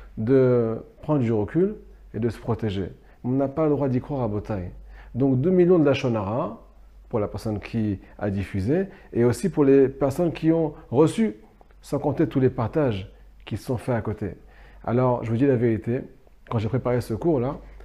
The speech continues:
je me suis un peu renseigné, j'ai dit, « Bon, est-ce qu'on parle de ça, on parle pas de ça ? » Euh, les gens, ils m'ont dit, « Mais attends,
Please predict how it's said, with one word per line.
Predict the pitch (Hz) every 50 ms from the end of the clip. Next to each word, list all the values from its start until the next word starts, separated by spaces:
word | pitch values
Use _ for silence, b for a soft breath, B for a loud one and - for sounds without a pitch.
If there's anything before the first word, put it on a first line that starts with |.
| b b b b b b b b - - -
je | - -
me | 107
suis | - - 139
un | 135
peu | 127 - 120
renseigné, | 104 98 90 - - 85 90 117 165 185 180 170 160 131
j'ai | 104 110
dit, « | 95 98 104 101 98 95
Bon, | 90 120 143 139
est-ce | 113 98 -
qu'on | - 120
parle | 101 - 113 98
de | 87 95
ça, | - - 160
on | 156 143
parle | 117 - 208 -
pas | - 117 113
de | -
ça ? » | - 160 170 180 180 170 175 b b b b b b b - -
Euh, | 107 107 104
les | 104 110
gens, | 104 120 151
ils | 147
m'ont | 135 123 120 117
dit, « | 135 165
Mais | 151 123 110
attends, | 85 - - 143 127 95 85 -